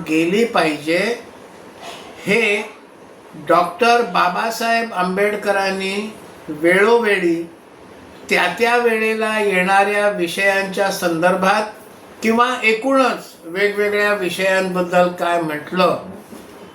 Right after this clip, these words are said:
ही त्या चळवळीची मार्गदर्शक तत्व ठरतात. आणि त्यामुळे डॉक्टर बाबासाहेब आंबेडकर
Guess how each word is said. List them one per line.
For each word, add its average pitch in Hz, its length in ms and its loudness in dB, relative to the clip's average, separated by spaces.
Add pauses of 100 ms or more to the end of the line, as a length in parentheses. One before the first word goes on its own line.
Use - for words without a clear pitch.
(120)
ही 214 240 4
त्या 196 540 0
चळवळीची 170 1040 2 (160)
मार्गदर्शक 165 1040 -2 (260)
तत्व 170 320 0
ठरतात. - 500 -8 (1400)
आणि 214 260 4
त्यामुळे 240 680 2
डॉक्टर 220 500 -4
बाबासाहेब 208 680 0
आंबेडकर 185 640 2